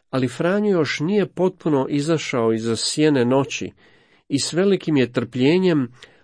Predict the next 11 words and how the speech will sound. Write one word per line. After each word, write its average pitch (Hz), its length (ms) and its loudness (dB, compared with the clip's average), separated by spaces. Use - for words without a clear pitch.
ustrajno 151 680 2
tražio 147 640 0
u 120 80 2
molitvi 139 640 0
da 127 140 0
mu 123 120 4
Gospodin 135 680 0
pokaže 123 440 -2
njegovo 113 440 2
znanje.” 104 520 -2
Izdavač 160 720 0